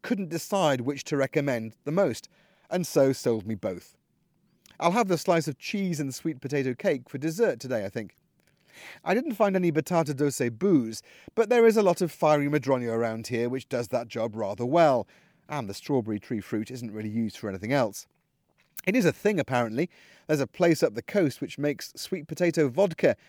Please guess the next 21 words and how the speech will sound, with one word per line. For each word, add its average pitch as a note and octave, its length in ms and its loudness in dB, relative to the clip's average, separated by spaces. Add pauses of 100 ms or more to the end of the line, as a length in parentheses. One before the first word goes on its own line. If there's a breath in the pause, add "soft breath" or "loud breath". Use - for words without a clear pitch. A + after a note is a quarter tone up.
(280 soft breath)
and B2+ 160 -6
Japanese E3+ 680 0
shoju, D#3+ 600 2 (320 soft breath)
as A2 80 -8
opposed A#2+ 380 -4
to A2 60 -12
sake, D3 540 -4 (220 soft breath)
which C#3 160 -2
often F3 340 -2
uses A#2+ 420 0
batatas B2+ 520 -2
doces. - 500 -6 (440)
One C3+ 260 -2
for C3+ 200 -2
our A#2+ 120 4
friend A2+ 300 -4
Niels D3+ 380 2
to A#2 100 -8
try B2+ 220 -2
next, G3+ 260 -4
perhaps. B2+ 420 2